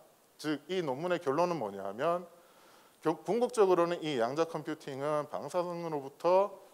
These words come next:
차폐가 되어야 되고 우주 방사선으로부터 피해야 되는 지하 설비로 내려가야 된다는 게 이 논문의 결론입니다. 근데 여기서 설명하고 있는 이런 방사능을 차폐하고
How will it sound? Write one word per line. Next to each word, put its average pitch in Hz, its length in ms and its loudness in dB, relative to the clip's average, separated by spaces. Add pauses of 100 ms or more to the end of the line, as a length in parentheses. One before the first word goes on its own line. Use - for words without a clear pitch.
(120)
차폐가 170 460 4
되어야 101 300 0
되고 127 560 -2 (180)
우주 156 260 -4
방사선으로부터 151 1000 -2
피해야 147 340 0
되는 123 300 -6
지하 135 380 -2
설비로 139 400 -2
내려가야 117 400 -2
된다는 98 400 -10
게 180 240 0 (420)
이 147 140 -4
논문의 113 580 -6 (100)
결론입니다. 117 580 -6 (720)
근데 160 380 0 (360)
여기서 180 280 0
설명하고 156 560 0
있는 175 340 -6 (120)
이런 104 300 0 (240)
방사능을 135 600 -6
차폐하고 - 640 -10